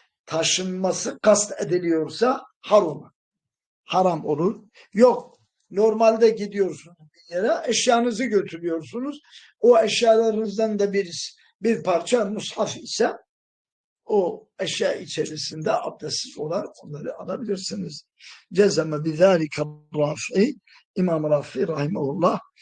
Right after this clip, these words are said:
bu konuda böyle kesin hüküm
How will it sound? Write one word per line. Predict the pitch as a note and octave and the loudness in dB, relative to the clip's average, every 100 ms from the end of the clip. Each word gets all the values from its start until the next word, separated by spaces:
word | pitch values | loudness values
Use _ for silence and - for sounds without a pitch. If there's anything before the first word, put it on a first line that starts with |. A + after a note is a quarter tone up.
| _ _ | _ _
bu | - F#3+ F#3+ | -4 -4 -2
konuda | D#3 D3+ D3+ F3+ A3 - _ _ _ - | -4 -4 -2 -2 -2 -6 _ _ _ -4
böyle | F3+ D#3+ | 0 0
kesin | - D3+ - F#3+ E3 - - C#3+ | -2 -2 0 -2 -4 -10 -10 -10
hüküm | D3 F#3+ A#3 | -4 -2 -2